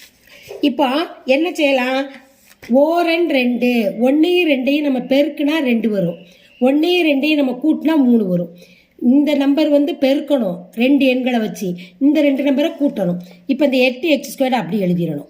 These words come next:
எட்டு எக்ஸ் ஸ்கொயர்டு. இந்த எக்ஸ் ஸ்கொயர்டுக்கு என்ன எழுதணும் நம்ம? எக்ஸ்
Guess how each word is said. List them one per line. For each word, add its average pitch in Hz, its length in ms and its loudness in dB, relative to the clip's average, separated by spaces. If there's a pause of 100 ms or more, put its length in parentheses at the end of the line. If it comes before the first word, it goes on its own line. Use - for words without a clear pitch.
(200)
எட்டு 233 420 -2
எக்ஸ் 220 420 -4
ஸ்கொயர்டு. 180 600 -2 (760)
இந்த 285 160 2
எக்ஸ் 262 460 0
ஸ்கொயர்டுக்கு 240 320 -2
என்ன 254 220 -2
எழுதணும் 226 360 -2
நம்ம? 220 320 -2 (100)
எக்ஸ் 240 960 -4